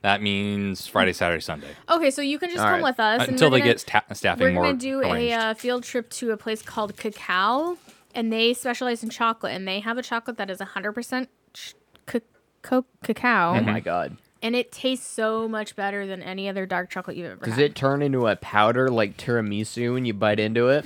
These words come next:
Speaker 3: 'Cause that
Speaker 2: No.
Speaker 3: sounds really dangerous.
Speaker 2: It is pretty dangerous. Like, it can fuck you up, but it's really good.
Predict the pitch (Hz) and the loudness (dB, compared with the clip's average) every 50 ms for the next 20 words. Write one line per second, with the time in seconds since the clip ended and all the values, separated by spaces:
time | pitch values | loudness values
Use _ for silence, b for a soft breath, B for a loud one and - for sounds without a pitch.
0 | - - - 117 113 123 147 151 147 180 175 151 123 131 139 131 120 113 104 113 | -6 -12 -8 -2 0 2 4 4 4 4 4 4 4 2 2 2 2 2 2 2
1 | 110 107 104 101 85 85 - - - - - - _ _ - 277 294 349 392 359 | 2 2 2 0 -2 -4 -4 -6 -8 -12 -18 -20 _ _ -2 0 2 2 0 0
2 | - - 349 359 320 247 240 240 262 240 208 196 196 - 208 202 202 - - - | -2 -2 -2 0 0 0 -2 -2 -2 -4 -4 -6 -6 -10 -12 -12 -12 -14 -10 -10
3 | 214 208 - - - 262 262 254 - 226 226 226 - 208 202 190 175 175 185 _ | -10 -10 -10 -10 -8 -8 -6 -6 -6 -8 -8 -8 -8 -8 -6 -6 -6 -6 -8 _
4 | - 233 233 214 190 185 185 - 196 190 170 165 165 - - - | -4 -2 0 0 -2 -4 -8 -10 -8 -8 -8 -6 -8 -10 -12 -14